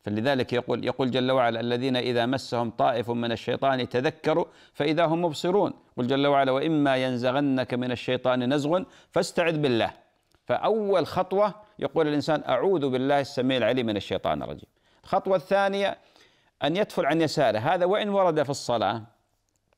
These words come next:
وإن ورد في الصلاة، إلا أن كثير من أهل العلم قالوا أيضا خارج الصلاة،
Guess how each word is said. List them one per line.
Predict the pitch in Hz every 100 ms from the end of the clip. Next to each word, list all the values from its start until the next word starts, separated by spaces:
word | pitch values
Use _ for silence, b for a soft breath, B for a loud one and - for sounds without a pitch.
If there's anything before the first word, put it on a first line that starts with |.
| _ _ _
وإن | 117 151 170
ورد | 160 143 110
في | 98
الصلاة، | 147 - 117 107 117 B B B -
إلا | 180 190
أن | 190 185
كثير | 185 185 214
من | 175
أهل | 147 143
العلم | 139 151
قالوا | 147 160 156 175 - _ _
أيضا | 139 175 170
خارج | 165 170 175 170
الصلاة، | 175 - 185 202 135